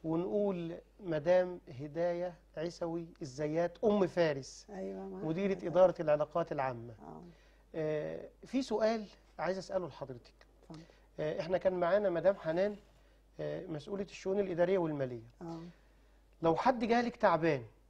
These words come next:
Speaker 1: ومفيش فلوس،
Speaker 2: آه.
Speaker 1: بتعملي إيه؟
Speaker 2: بضطر مثلًا في دكاترة عندنا في ال-، في العيلة.
Speaker 1: آه.
Speaker 2: لو مفيش في القناطر بضطر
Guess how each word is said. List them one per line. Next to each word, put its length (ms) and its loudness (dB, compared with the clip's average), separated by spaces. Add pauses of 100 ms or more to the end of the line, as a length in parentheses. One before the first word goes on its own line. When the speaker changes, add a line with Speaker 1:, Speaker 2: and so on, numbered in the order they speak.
(280)
Speaker 1:
ومفيش 720 -2 (680)
فلوس، 480 -6 (400)
Speaker 2:
آه. 180 -10 (320)
Speaker 1:
بتعملي 400 -2
إيه؟ 80 -8 (420)
Speaker 2:
بضطر 580 -2
مثلًا 380 -4 (560)
في 140 -4
دكاترة 500 -6
عندنا 540 -2
في 120 -8
ال-، 320 -2
في 60 -16
العيلة. 400 0 (240)
Speaker 1:
آه. 220 -4 (200)
Speaker 2:
لو 160 -2
مفيش 300 -4
في 80 -10
القناطر 460 -2
بضطر 540 -4